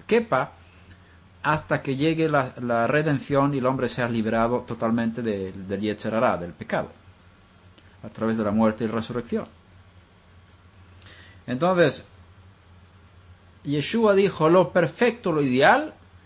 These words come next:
es que cada uno tenga su propia esposa y cada esposa tenga su propio marido, y de ahí no sal-, salga, no se salga."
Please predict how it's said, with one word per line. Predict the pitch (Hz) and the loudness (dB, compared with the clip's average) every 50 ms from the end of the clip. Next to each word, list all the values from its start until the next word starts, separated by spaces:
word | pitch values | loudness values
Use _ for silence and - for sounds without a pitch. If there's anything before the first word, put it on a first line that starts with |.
| - - - - | -20 -20 -18 -14
es | - 123 - | -14 -12 -10
que | - 131 | -10 -10
cada | - - 170 175 160 | -2 0 2 2 4
uno | 170 170 170 160 156 | 2 2 0 -2 -2
tenga | - 160 160 147 143 | -4 -2 -2 -2 -2
su | 135 - 123 113 | -2 -4 -6 -8
propia | 120 120 113 - 104 | -8 -10 -8 -8 -10
esposa | 98 - - 156 185 208 202 - 240 247 254 254 - - - - - - - - - - - - - - _ - - - | -10 -8 -4 -4 -4 -4 -4 -4 -6 -6 -6 -8 -10 -18 -20 -20 -20 -20 -20 -20 -20 -20 -20 -20 -20 -20 _ -20 -20 -10
y | - 131 120 120 | -6 -4 -4 -4
cada | 113 - 151 160 151 139 139 131 120 117 | -2 0 2 2 4 4 4 4 2 0
esposa | 113 110 - 139 127 117 - 127 117 | -2 -6 -10 -10 -10 -8 -8 -8 -6
tenga | - 123 120 110 104 | -6 -4 -4 -4 -4
su | 101 - 107 | -6 -8 -12
propio | - 107 104 - - 98 | -10 -12 -10 -10 -10 -8
marido, | 104 123 180 220 226 233 247 247 240 240 - - - - - - - _ - - - - - | -4 -2 0 2 4 4 4 2 0 -4 -12 -20 -20 -20 -20 -20 -20 _ -20 -20 -20 -12 -8
y | 139 143 | -6 -2
de | 165 175 | 0 2
ahí | 190 220 254 262 | 2 2 2 0
no | 285 311 | 0 -2
sal-, | 302 - 359 330 - | -2 -2 -4 -4 -4
salga, | - - 330 320 320 240 - - - | -4 -4 -4 -4 -4 -6 -10 -12 -12
no | - 208 | -10 -10
se | 220 233 | -10 -10
salga." | 247 - 262 202 - - | -10 -12 -14 -14 -16 -18